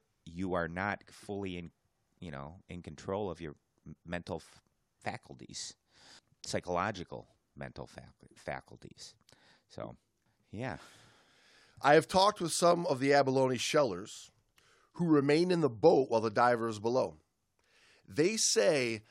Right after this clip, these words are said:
Speaker 2: they could differentiate the depth of the dive by the mood and personality change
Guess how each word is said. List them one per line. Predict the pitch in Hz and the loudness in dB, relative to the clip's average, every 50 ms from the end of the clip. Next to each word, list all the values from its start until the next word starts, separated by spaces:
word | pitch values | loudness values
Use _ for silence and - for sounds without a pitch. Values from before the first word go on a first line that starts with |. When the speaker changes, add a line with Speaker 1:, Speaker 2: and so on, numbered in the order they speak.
| _ _ | _ _
Speaker 2:
they | - 135 156 160 | -2 -2 -2 0
could | - 214 170 135 | -2 -6 -6 -2
differentiate | 135 151 165 156 - - 160 160 160 170 165 - - 131 120 110 107 - - 85 | 0 0 0 0 -2 -4 0 0 0 0 -2 -4 -6 -4 -4 -4 -4 -6 -8 -10
the | 95 95 | -12 -12
depth | 90 92 85 127 139 151 160 - - | -12 -12 -4 0 0 0 0 -2 -6
of | 170 160 143 | -8 -6 -4
the | 165 147 | -6 -6
dive | 113 147 151 147 147 139 123 104 95 90 92 101 95 - _ _ _ - - _ | 0 0 2 2 4 2 2 2 0 -2 -6 -8 -10 -14 _ _ _ -20 -20 _
by | - 113 120 120 | -2 0 0 0
the | 110 110 | 0 -2
mood | 113 123 135 156 185 196 185 156 123 104 95 92 85 92 104 - _ _ _ - | -4 -2 0 2 2 2 2 0 -2 -4 -6 -8 -10 -14 -16 -20 _ _ _ -12
and | 104 110 - - | -10 -10 -10 -6
personality | - - 165 180 170 - - 156 151 147 160 175 175 170 156 120 110 | -4 -4 -4 -2 -4 -4 -4 -4 -4 -2 0 0 0 0 -2 -6 -8
change | 90 - - 110 98 92 87 85 87 87 90 90 - - - | -10 -8 -6 -6 -6 -6 -6 -8 -10 -12 -12 -12 -14 -16 -18